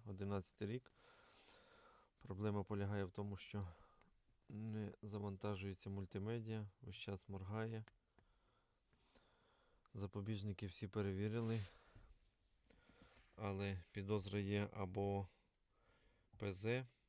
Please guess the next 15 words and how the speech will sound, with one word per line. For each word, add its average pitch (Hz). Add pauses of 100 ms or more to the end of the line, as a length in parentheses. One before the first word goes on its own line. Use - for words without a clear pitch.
(1500)
або 107 (1160)
безпосередньо 101
живлення. 92 (840)
Ну, 101
тобто 104
основне 98
не 92
те, 110
що 110
з'являється 92
після 92 (520)
А 101
Ц -
Ц 92 (720)
режиму. 90